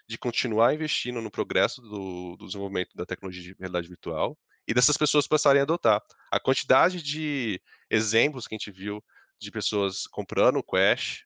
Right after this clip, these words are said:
pra experimentar e ver como que é se reunir online, eh, o metaverso realmente deu um destino, ah, mais consolidado pra quem investe na área de realidade virtual, realidade aumentada. E, mas infelizmente eu, eu não tenho,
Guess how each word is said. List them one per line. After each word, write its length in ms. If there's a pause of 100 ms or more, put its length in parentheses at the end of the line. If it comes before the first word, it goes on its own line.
(160)
pra 140
experimentar 720
e 40
ver 160
como 140
que 100
é 140
se 140
reunir 520
online, 640 (440)
eh, 400
o 60
metaverso 400
realmente 260
deu 120
um 60
destino, 680 (440)
ah, 240
mais 300
consolidado 800
pra 160
quem 420
investe 600
na 100
área 120
de 140
realidade 280
virtual, 320
realidade 220
aumentada. 640 (840)
E, 960
mas 220
infelizmente 420
eu, 200
eu 100
não 140
tenho, 180